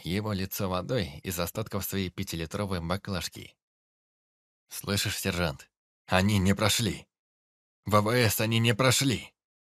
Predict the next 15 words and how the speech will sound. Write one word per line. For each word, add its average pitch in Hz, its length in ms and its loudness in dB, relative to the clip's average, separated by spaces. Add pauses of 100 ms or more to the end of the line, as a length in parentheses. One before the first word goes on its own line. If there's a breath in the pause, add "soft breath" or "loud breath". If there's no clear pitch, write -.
(140)
Леха, 117 440 2
ты 110 120 -2
меня 113 240 0
слышишь?» - 480 0 (840)
Я 104 320 -2
пытался - 480 -4
как 101 160 -6
мог 110 220 -4
растрясти 80 840 -4
и 67 60 -8 (100)
прибодрить 87 560 -4
пацана. 82 500 -8 (1500)
«Мамке 98 500 -6
не 98 120 -4
говорите, 101 640 -6